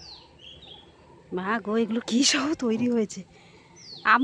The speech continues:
সত্য করেছে মনে হয়, এগুলো কালো কালো, এগুলো কি গেরি? খামচি, ইতিং কানা মুচি কানা, গোপী গুড়াচি, গজ চি পারে হি, কহ জম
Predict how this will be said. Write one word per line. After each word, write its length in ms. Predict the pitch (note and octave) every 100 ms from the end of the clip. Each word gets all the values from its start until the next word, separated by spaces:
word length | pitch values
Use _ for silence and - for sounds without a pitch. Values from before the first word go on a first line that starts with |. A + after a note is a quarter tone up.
| C4+
সত্য 240 | D#4+ - D#4+ D#4
করেছে 240 | D#4 D4+ D4
মনে 140 | D4 C#4+
হয়, 100 | C#4+
এগুলো 160 | C4+ C4 B3
কালো 140 | C4 C4
কালো, 120 | D4
এগুলো 160 | C4+ D4 -
কি 80 | C#4+ C4
গেরি? 260 | E4+ G4+ A#4 - - - - - - - - - - G#4+ A4+ G#4+ G4+ F#4+ - - C#4+ - - - - - - - - - - _ _ _ _ _ _ _
খামচি, 540 | C4 - A3+ G#3+ - A#3 D4+ - - - - -
ইতিং 260 | - C#4+ D4+ D4
কানা 220 | C#4 C4+ B3+
মুচি 240 | A#3 A#3 A3+
কানা, 200 | A3 A3 B3+ A3+
গোপী 320 | A3+ - F#4 E4+
গুড়াচি, 480 | D4+ B3 G#3+ - D#3+ - -
গজ 200 | G3 G3 A#3+ -
চি 160 | - C#4 E4+ -
পারে 240 | E4+ F4 F4 D#4
হি, 100 | G4+ - - -
কহ 120 | A#3+ C4 A3 F#3
জম 220 | C4